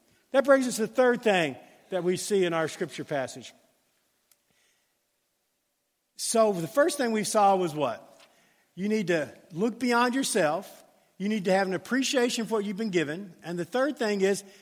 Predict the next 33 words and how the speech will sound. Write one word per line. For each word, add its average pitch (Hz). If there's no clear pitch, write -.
then 277
you 285
need 254
to 208
actually 220
be 247
involved 220
in 220
expressing 196
gratitude. 135
It 208
requires 202
thanks. 123
You 208
need 233
to 208
actually 214
get 202
to 202
the 190
point 185
of 151
saying 160
thanks. 127
So 233
this 247
man 294
returns 277
to 247
Jesus. 170
Only 247
one 247
returns. 226